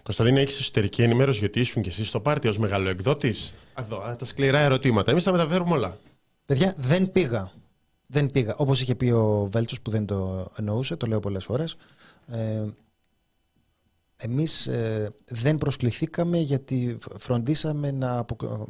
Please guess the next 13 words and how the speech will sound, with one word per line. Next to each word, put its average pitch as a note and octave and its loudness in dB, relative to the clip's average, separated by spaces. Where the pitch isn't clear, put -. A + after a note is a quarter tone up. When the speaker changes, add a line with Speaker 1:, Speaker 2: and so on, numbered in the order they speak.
Speaker 2:
να A#2 -2
αυτοαποκλειστούμε. A2 -2
Οπότε, D#3+ 2
τελευταία D3+ 2
στιγμή E3+ 4
στράβωσε E3+ 2
τσάκης F3+ 2
η B2+ 0
δουλειά, F#3+ 4
είχα F3+ 0
κανονίσει D3+ 4
κιόλας D3 4
εγώ, E3 4